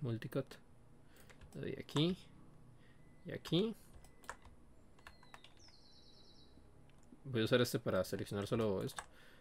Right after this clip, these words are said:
De acá, acá, conectamos. Acá, más o menos, mm.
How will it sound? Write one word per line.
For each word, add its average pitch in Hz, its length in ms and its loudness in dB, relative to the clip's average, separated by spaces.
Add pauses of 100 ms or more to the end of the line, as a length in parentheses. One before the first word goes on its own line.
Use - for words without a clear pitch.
(340)
De 135 80 -8
acá, 123 380 4 (1700)
acá, 165 360 8 (420)
conectamos. - 680 -2 (2000)
Acá, 107 360 4 (1700)
más - 140 -16
o 170 40 -8
menos, - 800 -8
mm. 104 340 -2